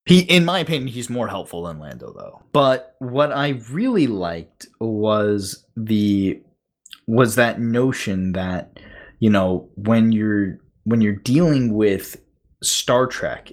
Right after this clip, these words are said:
it's really about exploration. It's about, you know,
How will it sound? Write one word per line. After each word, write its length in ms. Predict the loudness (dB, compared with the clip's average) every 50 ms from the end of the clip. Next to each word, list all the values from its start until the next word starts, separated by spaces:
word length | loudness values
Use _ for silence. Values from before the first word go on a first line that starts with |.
| _ -4
it's 240 | -4 -2 -2 -2 -4
really 260 | -2 0 0 2 2
about 400 | 0 0 0 0 -2 -2 -4 -4 -4 -4
exploration. 1120 | -4 -4 -4 -6 -6 -4 -4 -2 2 2 2 2 2 0 -2 -4 -2 -2 0 0 -2 -4 -6 -16 -18 -18 -20 -20 -8 -2
It's 160 | -2 0 2 2
about, 600 | 0 0 0 -2 -2 0 0 -2 -2 -4 -8 _ _ _ _ _ _ _ -4
you 80 | -2 0
know, 240 | 0 0 -2 -4